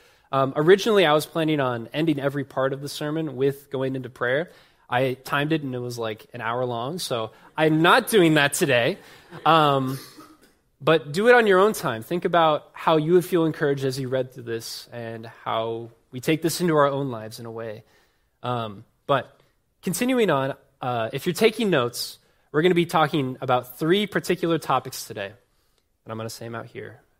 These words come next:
First, we're gonna be talking about conflict that comes from outside the church,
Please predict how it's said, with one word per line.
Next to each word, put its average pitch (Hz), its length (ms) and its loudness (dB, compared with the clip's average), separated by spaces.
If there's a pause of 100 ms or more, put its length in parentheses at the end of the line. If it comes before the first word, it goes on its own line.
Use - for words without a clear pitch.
(180)
First, 214 320 2
we're 180 80 0
gonna 170 180 0
be 180 80 2
talking 156 360 0
about 135 240 0
conflict 175 640 -4
that 131 160 -6
comes 139 220 -10
from 139 140 -12
outside 135 440 -6
the 147 60 -8
church, - 500 -10